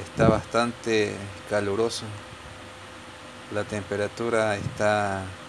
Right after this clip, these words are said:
más alta que otros días. Bueno,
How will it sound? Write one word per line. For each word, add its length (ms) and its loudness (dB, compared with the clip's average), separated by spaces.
más 200 4
alta 300 2
que 120 -2
otros 260 -4
días. 220 0
Bueno, 220 6